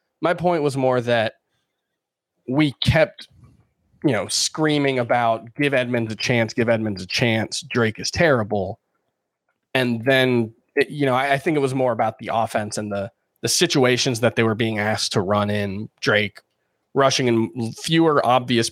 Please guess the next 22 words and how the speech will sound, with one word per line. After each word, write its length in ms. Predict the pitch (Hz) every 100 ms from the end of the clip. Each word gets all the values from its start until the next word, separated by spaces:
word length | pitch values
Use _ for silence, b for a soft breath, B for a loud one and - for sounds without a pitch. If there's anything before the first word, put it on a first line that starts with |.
| -
rushing 320 | 113 110 104
situations 720 | - 104 98 101 104 - 101
than, 340 | 101 95 95 -
or 180 | 110 101 b b b _
Edmonds 360 | 156 175 165 135
rushing 300 | 139 135 135
in 80 | 117
fewer 520 | - 135 120 107 101 - -
obvious 420 | 113 107 107 -
run 200 | 110 107
situations. 760 | - 98 98 139 127 127 120 -
So 60 |
that 180 | 107 107
makes 240 | 107 104
it 80 | 101
easier 400 | 107 110 110 101
to 80 | 98
run, 500 | 98 104 98 90 85 _ _ _ _ _ -
uh, 320 | 98 90 80 -
for, 260 | - 104 104
you 80 |
know, 200 | 98 87